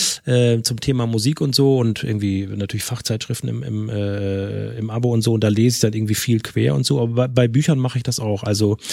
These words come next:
ich fang dann irgendwie an, auch gerade wenn ich irgendwie drüber rede, dann lese ich mir meistens, äh, auch Rezensionen durch, guck irgendwie, äh, wie ist die Einordnung,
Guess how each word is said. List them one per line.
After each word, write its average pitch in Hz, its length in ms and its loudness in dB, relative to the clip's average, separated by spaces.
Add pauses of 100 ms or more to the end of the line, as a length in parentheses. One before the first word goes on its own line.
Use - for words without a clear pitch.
(360)
ich - 160 -2
fang 127 260 0
dann 120 140 2
irgendwie 120 260 0
an, 131 220 2
auch 127 120 -2
gerade 110 320 2
wenn 107 100 2
ich - 120 -4
irgendwie 104 200 -2
drüber 101 320 0
rede, 98 320 2
dann 101 300 -4
lese 113 380 2
ich - 120 -6
mir 104 100 0
meistens, 101 760 0
äh, 113 160 -2
auch 107 200 -4
Rezensionen 113 720 0
durch, 131 340 0
guck - 220 -4
irgendwie, 117 540 0
äh, 110 300 -2
wie 120 100 -2
ist 113 140 -4
die 117 100 -8
Einordnung, 117 720 -6